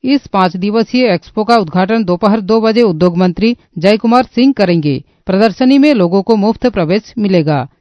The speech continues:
इसमें राज्य सरकार के विभिन्न विभागों के साथ सार्वजनिक और निजी क्षेत्र की बड़ी औद्योगिक कंपनियां भी स्टॉल लगा रही है। सीएम ने कर्पूरी ठाकुर को दी श्रद्धांजलि। जननायक कर्पूरी ठाकुर की पुण्यतिथि पर मुख्यमंत्री नीतीश कुमार ने उन्हें याद किया।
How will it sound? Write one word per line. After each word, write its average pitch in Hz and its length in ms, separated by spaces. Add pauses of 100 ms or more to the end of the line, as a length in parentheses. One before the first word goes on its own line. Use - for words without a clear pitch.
इसमें 247 340
राज्य 202 260
सरकार 233 340
के 269 140
विभिन्न 196 400
विभागों 175 440
के 202 140
साथ 208 260
सार्वजनिक 190 640
और 202 180
निजी 190 280
क्षेत्र 170 320
की 202 160
बड़ी 180 260
औद्योगिक 185 540
कंपनियां 170 520
भी 233 240
स्टॉल 196 380 (240)
लगा 226 240
रही 160 280
है। 147 220 (600)
सीएम 240 180
ने 277 140
कर्पूरी 226 460
ठाकुर 170 360
को 220 160
दी 196 180
श्रद्धांजलि। 165 760 (320)
जननायक 240 560
कर्पूरी 208 400
ठाकुर 190 340
की 254 160
पुण्यतिथि 196 600
पर 233 280
मुख्यमंत्री 220 680
नीतीश 170 300
कुमार 175 340
ने 208 160
उन्हें 226 300
याद 185 300
किया। 165 380